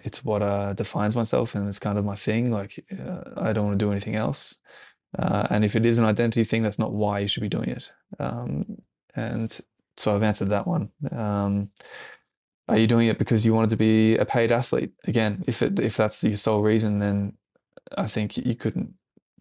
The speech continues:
put myself in the current situation and have that being the driving force.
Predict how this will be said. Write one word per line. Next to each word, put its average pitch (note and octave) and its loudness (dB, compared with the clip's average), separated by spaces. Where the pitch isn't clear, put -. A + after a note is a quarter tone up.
put - -2
myself A2+ -2
in A#2 -2
the A2 -4
current - -6
situation - -4
and A2 -6
have G#2+ -4
that A2 -2
being G#2+ -4
the G#2+ -6
driving G#2+ -2
force. - -6